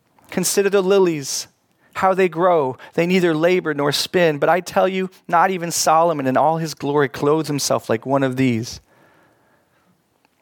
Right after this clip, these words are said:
Now, if God so clothes the grass in the field, which is alive today and tomorrow is thrown into the furnace,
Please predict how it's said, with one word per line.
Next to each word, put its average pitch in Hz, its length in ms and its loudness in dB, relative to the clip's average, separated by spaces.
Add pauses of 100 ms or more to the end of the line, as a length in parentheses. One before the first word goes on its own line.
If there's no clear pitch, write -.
(120)
Now, 143 140 2
if 139 100 -8
God 160 380 2
so 175 200 -6
clothes 139 520 -2
the 127 80 -4
grass 120 500 0
in 156 120 -2
the 151 100 -2
field, 110 360 -2
which 113 220 -4
is 120 80 0
alive 113 400 0
today 113 360 -4
and 117 120 -6
tomorrow 117 460 0
is 127 100 -6
thrown 113 240 -2
into 135 160 0
the 151 140 0
furnace, 107 500 -4